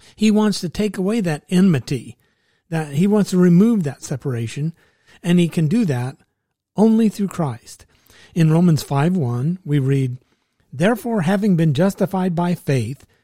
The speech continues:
we have peace with God." There's our first concept. Peace with God through our Lord Jesus Christ. Having been justified by faith. So at the moment that you place your faith in Christ,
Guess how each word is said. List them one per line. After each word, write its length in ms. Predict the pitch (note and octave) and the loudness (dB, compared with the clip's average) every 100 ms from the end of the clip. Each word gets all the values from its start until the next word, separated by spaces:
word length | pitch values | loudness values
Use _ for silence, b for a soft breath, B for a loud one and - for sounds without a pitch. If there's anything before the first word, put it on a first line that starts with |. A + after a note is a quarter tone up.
| _ | _
we 140 | G#3 | 0
have 240 | G3 C#3+ - | 2 0 -4
peace 400 | B3+ C#4 B3+ G#3 | 0 0 0 -4
with 340 | A3+ B3+ - | -2 -4 -4
God." 540 | G3 A3+ G#3+ G2+ - | -4 -2 -2 -6 -8
There's 260 | B2+ F#3 F#3+ | -4 -2 0
our 160 | F#3+ E3 | -2 -4
first 580 | - G3 F#3+ - - - | -4 -4 -4 -10 -20 -10
concept. 600 | D#3 C#3+ C3 A#2+ - _ _ _ _ | -6 -4 -6 -10 -14 _ _ _ _
Peace 300 | - C#4 B3 | -4 -2 -2
with 180 | A#3 F#3+ | -4 -4
God 560 | G3+ G3+ D3 G2+ A2+ - _ | -4 -2 -4 -8 -16 -20 _
through 140 | - F3 | -2 0
our 100 | D#3 | 2
Lord 240 | C#3+ C#3+ | 2 0
Jesus 300 | C#3 C#3 F#3 | -2 -4 -8
Christ. 580 | - B3 F#3 G2+ - - _ _ _ _ _ _ _ _ _ _ _ _ | -6 -6 -6 -10 -20 -20 _ _ _ _ _ _ _ _ _ _ _ _
Having 340 | G#3+ G#3+ G3+ | -4 0 2
been 200 | F3+ E3 | 4 2
justified 720 | A#2+ G#3 A#3 A#3 G#3 G#3+ G#3 | 2 2 2 -2 -4 -2 -2
by 220 | F3 F3+ | -2 -4
faith. 340 | D#3+ A3+ D#3+ A#2 B B | -4 -4 -4 -6 B B
So 240 | - A3+ | -4 -4
at 100 | F3 | -2
the 80 | F#3 | -2
moment 480 | D#3+ D3+ G3 C4+ C#4+ | 0 2 2 2 -2
that 80 | G3+ | 0
you 120 | F3+ | -2
place 320 | - G3 A3+ | -2 -4 -4
your 80 | A#3 | -4
faith 280 | - G#3+ A3 | -4 -4 -2
in 120 | B3 | -4
Christ, 560 | G3 D3+ A2 A#2+ - | -4 -6 -6 -8 -10